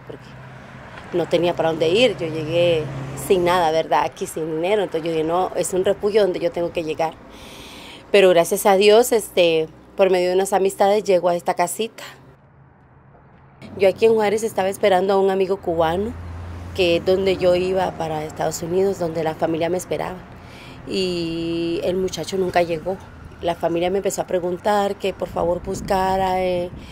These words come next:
en las cárceles, en los lugares. Se dieron doce días y nada, no se, no nos dábamos cuenta de Abel.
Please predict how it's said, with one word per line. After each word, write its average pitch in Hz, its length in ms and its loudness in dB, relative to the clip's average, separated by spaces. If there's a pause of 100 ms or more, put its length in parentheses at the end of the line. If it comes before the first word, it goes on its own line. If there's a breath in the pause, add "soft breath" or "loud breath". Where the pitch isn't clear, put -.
(240 loud breath)
en 196 240 4
las 185 200 0
cárceles, 196 720 0
en 196 140 -2
los 190 100 -2
lugares. 196 540 0 (560 loud breath)
Se 196 160 4
dieron 185 260 4
doce 202 280 0
días 214 280 2 (100)
y 202 120 0
nada, 175 400 -2
no 175 100 -4
se, 180 240 0
no 175 400 2
nos 185 140 0
dábamos 170 360 -2
cuenta 175 360 -4
de 175 100 0
Abel. 156 380 -2